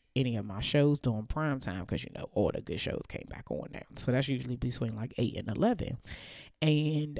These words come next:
I was like, "Okay, you know, I got those things. These things are working. The alcohol was easy, not drinking, boom, bang, bop. That's it." So one of the things I told m-, when I had the conversation with my mentor,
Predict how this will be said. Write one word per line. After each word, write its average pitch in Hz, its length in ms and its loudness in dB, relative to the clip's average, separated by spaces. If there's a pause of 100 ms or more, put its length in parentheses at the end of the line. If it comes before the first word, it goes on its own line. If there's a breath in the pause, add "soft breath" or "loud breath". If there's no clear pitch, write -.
(120)
I 147 80 0
was 170 160 0
like, 135 220 0
"Okay, 151 480 4
you 147 160 0
know, 135 240 4
I 127 80 0
got 123 240 -2
those 139 160 6
things. 127 320 0
These 127 160 -2
things 120 240 -4
are 104 40 0
working. 185 440 0
The - 120 -2
alcohol 147 380 4
was 147 160 -2
easy, 135 400 0
not 131 240 -2
drinking, 131 520 -4
boom, 127 280 -2
bang, - 360 -6 (200)
bop. 101 260 -2 (200)
That's - 240 -2
it." - 180 -4 (500 loud breath)
So 147 280 6
one 147 200 6
of 170 120 4
the 160 80 6
things 139 240 2
I 127 100 6
told 147 320 4
m-, 143 180 -8
when 127 300 0
I 120 80 -8
had 131 240 0
the 135 80 2
conversation 127 720 0
with 117 380 2
my 117 220 -6
mentor, 139 600 2